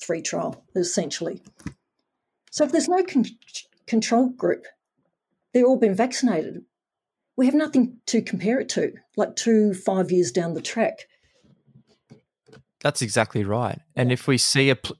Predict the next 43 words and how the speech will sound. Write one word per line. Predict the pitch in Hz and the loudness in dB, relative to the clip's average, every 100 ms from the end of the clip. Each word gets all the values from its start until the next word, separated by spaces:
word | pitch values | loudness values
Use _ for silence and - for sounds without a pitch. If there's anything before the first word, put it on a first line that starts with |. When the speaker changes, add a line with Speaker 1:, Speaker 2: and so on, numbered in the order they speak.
| _ | _
Speaker 2:
if | - - | -10 -8
people | - 160 160 113 | -4 -2 -2 -6
hear | - - - - 123 127 | -6 -8 -8 -4 2 2
that | 107 | 2
it's | 98 - | -2 -6
a | 101 | -8
placebo-controlled | - 110 - - - 117 117 117 107 107 - 110 - 110 104 95 | -4 -2 0 0 2 4 4 4 4 2 0 -4 0 2 2 -2
trial | - 120 117 104 | -2 2 4 4
and | 104 | 2
they | 104 | 0
don't | 117 - | 0 -2
take | - 120 - | -4 -4 -4
the | 110 | -12
time | - 107 104 104 | -2 0 0 -2
to | 107 | -4
look | 101 - | -4 -4
into | 110 139 | -6 -4
this, | 120 - - 196 | -6 -6 -2 -2
Speaker 1:
Exactly. | 185 180 175 - | -2 -4 -6 -2
Speaker 2:
they | - 127 | 2 4
will | 139 | 4
never | 123 120 135 160 160 - _ _ _ - | 2 2 2 2 0 0 _ _ _ 0
uncover | 117 110 - 117 120 | 0 0 -2 0 2
the | 101 | 0
fact | 98 - 104 - - | 0 0 -2 -4 -2
that | 113 - _ _ _ - | -2 -2 _ _ _ -4
the | 120 | -2
placebo | 123 113 - 123 123 120 | 0 0 0 2 2 0
was | 123 127 | 0 -2
another | 123 123 | -2 -2
vaccine, | 117 123 - 143 160 98 | -2 -2 0 0 0 -2
as | 104 | -4
you | 113 | -4
said. | - 151 156 - _ - | -4 -4 -4 -10 _ -6
It's, | - - - | -4 -4 -2
it | 175 - | -2 0
really | 135 170 | 2 2
bewilders | 147 131 113 113 123 117 101 | 2 2 4 4 4 0 0
me | 101 98 | 0 0
how | 101 107 | 0 0
this | 110 110 | 0 -2
is | 107 110 | -2 0
all | 104 104 101 | 2 2 -2